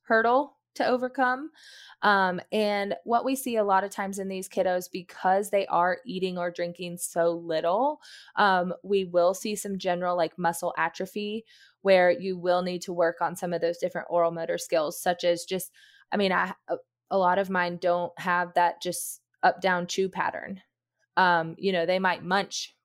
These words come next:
with their front teeth, or they've been so used to spitting food out that they've developed, like, a lingual thrusting pattern. Um, and so we have to work to, you know, obviously eliminate those behaviors and eliminate those things and show them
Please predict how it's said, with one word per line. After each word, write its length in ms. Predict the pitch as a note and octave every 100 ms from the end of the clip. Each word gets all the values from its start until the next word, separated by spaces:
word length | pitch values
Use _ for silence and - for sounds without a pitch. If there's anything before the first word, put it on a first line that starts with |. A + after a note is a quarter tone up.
| -
with 180 | G3 G3
their 140 | F3
front 300 | F3 F#3 -
teeth, 340 | - F3+ F3+ _ - - _ -
or 420 | G#3 A3 G3+ F#3+
they've 240 | F#3+ F#3+ F3+
been 180 | F#3
so 100 | F#3
used 300 | F3+ F3+ F3+
to 60 | -
spitting 380 | - F#3+ F3+ F3
food 280 | - E3+ E3
out 380 | G3+ A3 F#3+ F#3+ - - _
that 120 | F#3+
they've 200 | F#3 F#3
developed, 420 | F3+ F3 E3+ E3+ E3+
like, 160 | E3+
a 80 | E3+
lingual 380 | E3+ E3+ E3+ E3+
thrusting 520 | E3+ E3+ - F#3 F3+
pattern. 680 | - F3+ F3 F3 F3 F3+ F3+ _ - -
Um, 320 | - F#3 F3 F3
and 240 | - F#3+
so 180 | - F3+
we 120 | F3+
have 200 | F#3 F#3
to 120 | F#3+
work 340 | F3+ F3 E3+ -
to, 540 | - F#3 F3 F3 F3 F3+ - _ _ _ -
you 140 | G#3
know, 160 | F3+ E3
obviously 460 | F#3 F3+ F3 F3+ E3+
eliminate 480 | F3+ F3+ F3 E3+ -
those 220 | F3+ E3+
behaviors 540 | E3+ F3 F3 F3 F3+
and 80 | E3+
eliminate 460 | E3 E3+ E3+ E3+ -
those 200 | E3+ E3+
things 280 | F3 E3+ F3
and 140 | E3+
show 200 | - E3+
them 300 | F3 F3 F3